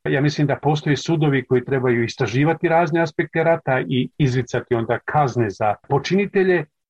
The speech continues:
I postoje akademska istraživanja koja moraju biti slobodna, odnosno moraju biti ograničena jedino metodologijom naučnih istraživanja. Rezultati sadržani u izvještaju su takvi da oni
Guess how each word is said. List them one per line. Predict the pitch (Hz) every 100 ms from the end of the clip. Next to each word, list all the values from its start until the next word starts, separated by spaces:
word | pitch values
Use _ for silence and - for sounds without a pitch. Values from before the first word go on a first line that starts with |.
| _
I | - 220 214
postoje | 190 208 - 196 185
akademska | 190 175 165 151
istraživanja | 156 147 143 127 170 185 175 151
koja | 151 156 143
moraju | 127 131 160 175 147
biti | 147 - 127
slobodna, | - 147 202 214 196 160
odnosno | 196 190 185 151 _ -
moraju | 175 202 190
biti | 190 175
ograničena | 151 170 185 170 160
jedino | 160 170 170 147 147
metodologijom | 147 139 143 135 131 156 160 135
naučnih | 123 131 127 135 123
istraživanja. | 120 117 98 113 107 98 95 - _ _
Rezultati | 127 123 120 131 135 151 - 139 143
sadržani | - 143 135 120 127 123
u | 123
izvještaju | 127 127 117 - 117 120 120 117 - -
su | - 139 131 127 123 120 -
takvi | 131 151 151 156
da | 131 135 135
oni | 139 147 147 147 147 147 135